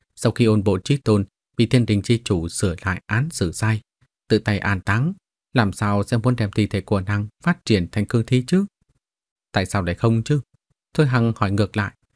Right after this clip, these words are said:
Đó là Thiên Đình Chi Chủ mà. Thang Tuyền theo bản năng trả lời. Nhưng rất nhanh,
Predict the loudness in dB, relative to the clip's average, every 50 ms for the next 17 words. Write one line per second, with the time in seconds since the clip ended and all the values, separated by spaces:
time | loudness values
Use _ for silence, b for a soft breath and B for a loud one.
0 | _ _ _ _ _ _ 0 2 4 4 2 2 2 0 2 4 4 4 4 2
1 | 2 2 0 0 2 2 0 0 0 -2 -4 -6 -6 -8 _ _ _ _ _ _
2 | _ _ _ _ _ _ _ _ _ _ 0 0 0 2 2 2 2 2 2 0
3 | -2 -2 -2 -2 0 0 0 0 0 -2 -2 -2 0 -2 -2 -2 -2 -6 _ _
4 | _ _ _ _ _ _ _ _ _ 2 4 4 6 4 4 2 0 0 0 0
5 | 0